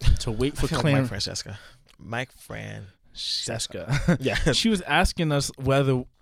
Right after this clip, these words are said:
Speaker 1: well, we the public or we the fans, we the listeners. I'm not. I don't know.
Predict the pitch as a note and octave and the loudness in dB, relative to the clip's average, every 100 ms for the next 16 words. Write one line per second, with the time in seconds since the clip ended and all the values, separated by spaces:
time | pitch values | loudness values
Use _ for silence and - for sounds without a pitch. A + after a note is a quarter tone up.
0 | _ _ A2+ A2+ A2 B2 C#3+ B2+ - C3 | _ _ -10 -8 -4 -2 0 2 2 2
1 | A2+ G#2 G#2+ G2+ G2 F#2+ A2 A2+ A2 - | -4 -6 -4 -4 -4 -4 -4 -4 -6 -8
2 | G#2+ A2+ G#2+ G#2 G2 G2+ G#2 A2+ A#2 G2+ | -8 -8 -8 -8 -4 -2 0 2 2 2
3 | G2+ F#2+ F2 G2+ | -2 -4 -6 -6